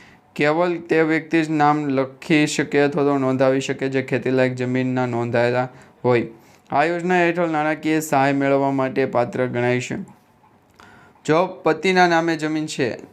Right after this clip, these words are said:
તો પત્ની આ યોજનામાં અરજી કરી શકશે નહીં, તેમજ વિરુદ્ધ પણ થઈ શકશે નહીં. આ નીતિનો હેતુ દરેક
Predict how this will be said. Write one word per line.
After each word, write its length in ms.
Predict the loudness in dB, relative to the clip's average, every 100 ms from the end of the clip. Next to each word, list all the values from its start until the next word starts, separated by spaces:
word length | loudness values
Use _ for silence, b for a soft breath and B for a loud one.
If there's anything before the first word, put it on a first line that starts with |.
| _
તો 340 | 0 2 2 2
પત્ની 420 | -2 0 0 2
આ 160 | 2 2
યોજનામાં 840 | 2 0 -2 -2 0 0 -2 -8 -6
અરજી 360 | -2 -2 -2
કરી 220 | 0 0
શકશે 460 | 0 -4 -6 -6 -2
નહીં, 300 | 0 0 -2 -10 B B B B
તેમજ 280 | 0 2 0
વિરુદ્ધ 400 | 0 2 2 0
પણ 300 | -2 -2 -4 -8 _ -4
થઈ 160 | -2
શકશે 320 | 0 -2 -2
નહીં. 260 | -2 0 -2
આ 160 | 0 2
નીતિનો 420 | 2 -2 -4 0
હેતુ 260 | 0 0 -2
દરેક 480 | -2 0 0 0